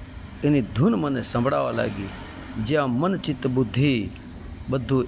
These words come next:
એક સ્થિર થઈ ગયું, ચિત્તરૂપી સુરતા સમાન થઈ ગયું. ત્યારે એ ચિત્તરૂપી સુરતા એ સોહમ શબ્દની ધૂનને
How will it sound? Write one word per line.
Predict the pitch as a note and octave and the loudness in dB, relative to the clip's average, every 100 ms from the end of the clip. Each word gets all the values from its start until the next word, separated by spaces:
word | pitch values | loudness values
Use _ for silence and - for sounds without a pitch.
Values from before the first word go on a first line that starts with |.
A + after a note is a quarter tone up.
| - | 2
એક | C#3+ D3+ D3 - | 4 4 2 0
સ્થિર | - - F3+ F#3 F3 E3 D#3+ D3+ D3+ C3+ - | -4 0 2 4 4 4 4 6 6 4 2
થઈ | B2 B2 | 0 2
ગયું, | A#2 A2 G#2 - | 2 0 -2 -2
ચિત્તરૂપી | D3 D3 B2+ B2 | -2 0 0 0
સુરતા | A#2 C3 B2 A#2 A2+ | 0 0 0 -2 -2
સમાન | - A2 D#3+ G#3 E3 | 0 0 0 -2 -4
થઈ | - | -6
ગયું. | A2 - - - - - - - - - - - - | -8 -10 -14 -14 -16 -16 -16 -16 -16 -16 -14 -12 0
ત્યારે | D3+ C#3 C3+ | 2 4 2
એ | A#2+ | 0
ચિત્તરૂપી | - A3 - B2+ A#2+ A2 | 0 -2 0 0 0 0
સુરતા | - G3+ - G#2 G2 - - - - - | 0 0 -2 -4 -6 -12 -14 -14 -14 -4
એ | |
સોહમ | A2 F3+ F#3 E3 | 0 2 2 2
શબ્દની | - C3 B2 A2+ | 0 2 2 2
ધૂનને | G#2 B2 C#3 E3+ | 2 4 4 4